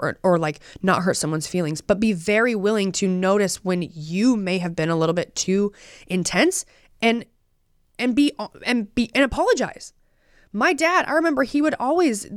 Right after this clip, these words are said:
you know, someone would mess up. He's a, he owns a big construction company. Someone would mess up something. That's a big mess up for him. He couldn't, and if they,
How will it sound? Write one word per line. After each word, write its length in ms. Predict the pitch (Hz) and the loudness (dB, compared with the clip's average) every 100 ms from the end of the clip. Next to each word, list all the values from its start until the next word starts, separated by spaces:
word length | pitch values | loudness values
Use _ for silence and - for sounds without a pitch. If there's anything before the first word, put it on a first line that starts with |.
| 214 | -8
you 100 | 214 | 0
know, 120 | 208 226 | 0 2
someone 300 | - 277 294 | 2 2 2
would 140 | 285 | 0
mess 320 | 220 220 262 | 2 2 2
up. 220 | 285 220 202 | 0 0 -2
He's 160 | 220 | -2
a, 120 | 190 - | -2 -2
he 140 | 190 | -2
owns 140 | 208 208 | 0 0
a 80 | 185 | -2
big 80 | 185 | -4
construction 480 | 190 - 175 208 | -6 -4 -4 -4
company. 400 | 202 214 233 254 - - - | -4 -4 -4 -6 -8 -20 -12
Someone 300 | - 262 370 | -2 2 2
would 100 | 277 | 2
mess 240 | 185 180 | 0 -2
up 100 | - - | -2 -2
something. 360 | 151 147 110 | -4 -4 -6
That's 220 | 151 294 | -2 0
a 60 | - | 0
big 340 | 180 - 185 | -2 0 0
mess 240 | 165 156 - | 0 -4 -6
up 100 | - | -8
for 120 | 160 | -8
him. 240 | 156 123 92 _ _ _ _ _ _ | -8 -10 -14 _ _ _ _ _ _
He 160 | - 277 | -2 0
couldn't, 300 | - 320 - | 2 0 2
and 140 | 240 | 0
if 100 | 262 | 2
they, 120 | 311 | 2